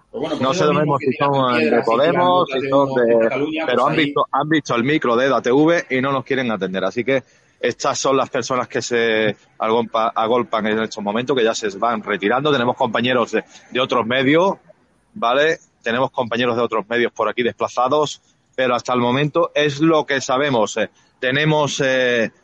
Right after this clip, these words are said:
Speaker 2: previsto, eh, eh, que, que se hay, que se, que haya más movilizaciones, porque muchos de los trabajadores no están de acuerdo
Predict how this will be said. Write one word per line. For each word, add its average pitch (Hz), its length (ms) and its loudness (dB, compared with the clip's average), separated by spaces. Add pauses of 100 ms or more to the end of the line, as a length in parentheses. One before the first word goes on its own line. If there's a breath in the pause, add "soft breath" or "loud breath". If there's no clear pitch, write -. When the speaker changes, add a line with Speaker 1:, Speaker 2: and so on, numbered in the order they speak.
(120)
Speaker 2:
previsto, 123 720 0
eh, 110 580 2 (1040)
eh, 113 180 0
que, 113 300 0
que 117 140 -4
se 117 180 -2
hay, 139 200 0
que 120 180 -6
se, 117 360 -2
que 117 120 -4
haya 131 160 0
más 143 200 -2
movilizaciones, 131 640 -2
porque - 300 -4 (220 loud breath)
muchos 165 340 0
de 135 120 0
los 123 140 0
trabajadores 123 720 -2
no 131 300 -2
están 151 440 -2
de 123 120 0
acuerdo 117 540 0